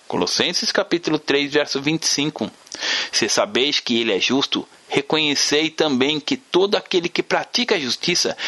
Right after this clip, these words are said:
é nascido dele. Filhinhos, não vos deixeis enganar por ninguém. Aquele que pratica a justiça é justo, assim como ele é justo. Primeira João, capítulo dois, verso vinte e nove, e capítulo três, verso sete.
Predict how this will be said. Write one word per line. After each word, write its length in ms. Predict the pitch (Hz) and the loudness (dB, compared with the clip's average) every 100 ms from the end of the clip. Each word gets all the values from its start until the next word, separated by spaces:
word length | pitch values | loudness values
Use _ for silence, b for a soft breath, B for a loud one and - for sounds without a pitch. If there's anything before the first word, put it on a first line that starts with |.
| B B | B B
é 120 | 214 | 0
nascido 420 | 220 - 220 220 | 0 0 -2 0
dele. 380 | 165 175 151 - - - - - | 2 2 0 -4 -12 -20 -20 -8
Filhinhos, 540 | 104 104 113 101 - - B | -2 0 2 0 -2 -6 B
não 400 | 110 131 170 196 | 0 2 2 0
vos 220 | 180 165 | 0 0
deixeis 720 | 160 143 117 - 139 151 156 156 | 0 0 0 0 0 0 0 0
enganar 640 | 156 147 127 113 131 139 | 2 2 2 2 2 0
por 160 | - 147 | 0 0
ninguém. 500 | 151 127 123 135 - B B B | 0 2 0 -2 -6 B B B
Aquele 400 | 131 - 202 226 | 0 0 0 0
que 100 | 220 | 0
pratica 440 | 208 - 226 220 | 0 0 0 0
a 20 | |
justiça 440 | 196 143 226 220 226 | 2 0 0 0 0
é 20 | |
justo, 420 | 160 143 - 107 - B B | 2 2 2 -4 -4 B B
assim 420 | 127 120 - 175 | -2 0 0 -2
como 300 | 180 190 170 - | 0 0 0 -2
ele 380 | 160 170 175 - | 0 0 -2 -2
é 220 | 170 165 | 0 0
justo. 560 | 151 139 147 - - 98 - B B B | 0 0 0 0 -4 -6 -8 B B B
Primeira 400 | - 107 110 107 | -2 0 2 0
João, 340 | 104 107 143 190 | 0 2 2 0
capítulo 440 | 175 - 147 117 | -2 -2 -2 -2
dois, 260 | 113 131 143 | 0 0 2
verso 300 | 147 151 151 | 0 -2 -4
vinte 240 | 185 - | -2 0
e 20 | |
nove, 420 | 175 139 135 123 - | 2 2 2 -4 -8
e 100 | 160 | -6
capítulo 480 | - 165 123 - 143 | -4 -2 -2 0 0
três, 280 | 143 147 151 | 2 0 0
verso 240 | 151 - | -2 0
sete. 500 | - 139 139 - | 2 2 0 -2